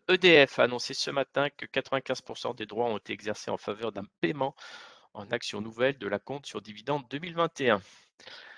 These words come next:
Euh, Sanofi, le groupe a confirmé ce matin, en amont d'une conférence dédiée aux investisseurs, viser une croissance annuelle moyenne comprise entre cinq et dix pour cent dans les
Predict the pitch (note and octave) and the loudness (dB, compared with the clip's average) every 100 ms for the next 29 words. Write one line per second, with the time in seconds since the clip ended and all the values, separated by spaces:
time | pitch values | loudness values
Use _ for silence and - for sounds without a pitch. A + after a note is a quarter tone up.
0 | - - - A#2+ A#2+ A#2 A#2 A#2 A#2 A#2 | -20 -18 0 4 6 6 6 6 6 6
1 | A#2+ A#2 A#2 A2+ - G3+ F#3 E3+ - - | 4 2 2 0 4 6 6 -4 -6 -8
2 | E3 D#3+ D#3+ D#3+ D#3 D3 B2+ B2+ C#3 C#3 | -8 -6 -4 -4 -4 -4 -4 -4 -6 -2
3 | A#2+ - C3+ - C3 B2+ - F3+ F3 D#3 | -2 -2 -8 -4 -4 -4 -2 -2 4 2
4 | - D3+ D3+ D3+ D3 - G#2+ A#2 C3+ C#3 | 4 4 4 4 2 0 0 0 -2 -6
5 | A2 G#2 - - A2+ G#2+ - G#2 G2+ F#2+ | -12 -18 -18 -8 -6 -6 -8 -14 -10 -8
6 | G2 G#2 - A#2+ - C#3 C3+ A#2 B2+ A#2+ | -8 -10 -12 -10 -6 -4 -4 -8 -12 -14
7 | - B2 - A#2+ A#2 A#2 A#2 A2+ B2 B2+ | -4 -4 -2 -6 -8 -8 -8 -6 -4 -4
8 | B2+ - A2+ B2 A2+ - A2 - D3 D3 | -6 -10 -12 -10 -10 -10 -12 -6 -4 -4
9 | - _ G#2+ - E3+ - C#3+ - C3 A#2+ | -6 _ -10 -10 -16 -14 -10 -6 -6 -4
10 | A#2 | -6